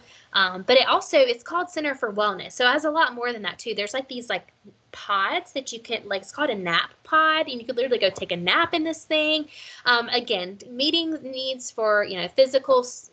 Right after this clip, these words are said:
and, uh, emotional and mental health, too, is something that we really promote. You can meet with a nutritionist there if that's something that you're interested in. So, again, really bringing those multiple different experiences to life. And I know I, uh,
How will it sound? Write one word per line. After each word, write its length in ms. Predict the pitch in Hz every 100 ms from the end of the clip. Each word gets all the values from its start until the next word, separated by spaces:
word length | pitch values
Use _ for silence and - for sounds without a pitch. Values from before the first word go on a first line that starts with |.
| _
and, 240 | 196 185 175
uh, 200 | 170 - 202
emotional 560 | 226 240 240 247 220
and 200 | 208 226
mental 240 | 214 208 196
health, 280 | 185 -
too, 140 | - 190
is 140 | 175
something 340 | - 180 185 180
that 120 | 180
we 140 | 180
really 320 | 180 180 175 175
promote. 260 | 190 180
You 80 | 202
can 120 | 226
meet 140 | 208 196
with 120 | 180
a 60 |
nutritionist 760 | 170 180 - 277 - 254 254 -
there 280 | 240 233 233
if 100 | 226
that's 220 | 226 -
something 300 | 226 220 220 - - - - -
that 180 | 254 254
you're 100 | 233
interested 440 | 240 240 - 220
in. 260 | 214 208 196
So, 300 | 190 180 175 _ _ _ _ -
again, 280 | - 302 220
really 200 | 285 277
bringing 360 | 269 285 285
those 220 | 254 214 220
multiple 320 | 220 - 208
different 300 | 196 196 185
experiences 720 | - - 180 180 - 180 -
to 120 | 185
life. 480 | 170 156 - - - _ _ 233
And 320 | 220 226 208 _ _ _ _ _ _ _ - - -
I 100 | 254
know 160 | 262 320
I, 520 | 311 262 214
uh, 20 | 202